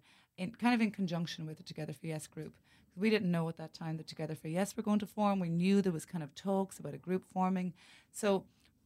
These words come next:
practical things to get to the point of what we, what, what we did was we got involved in that group. We were invited to join, and I say we, I mean my sister Kate and myself. And, um,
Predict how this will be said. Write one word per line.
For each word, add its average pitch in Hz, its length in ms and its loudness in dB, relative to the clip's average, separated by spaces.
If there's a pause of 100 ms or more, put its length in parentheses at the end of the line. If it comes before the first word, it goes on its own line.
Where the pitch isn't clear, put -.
practical 233 420 0
things 185 280 -2
to - 80 -12
get 170 120 -4
to - 60 -18
the 151 60 -16
point 240 260 4
of - 80 -8
what 165 160 -2
we, 202 360 0
what, 180 220 -4
what 175 120 -4
we 247 140 6
did 170 120 2
was 160 100 -8
we 196 120 -2
got 196 160 2
involved 160 360 -4
in 165 60 -6
that 156 160 -8
group. 156 260 -6
We 160 80 -8
were 160 60 -6
invited 185 380 2
to 196 100 -12
join, 190 340 4
and - 100 -4
I 170 120 -2
say 190 220 -2
we, 175 240 0
I 160 40 0
mean 160 160 -2
my 156 140 -2
sister - 320 -10
Kate 226 400 0
and 170 100 0
myself. 160 500 -4 (560)
And, 175 460 -2
um, 165 420 -2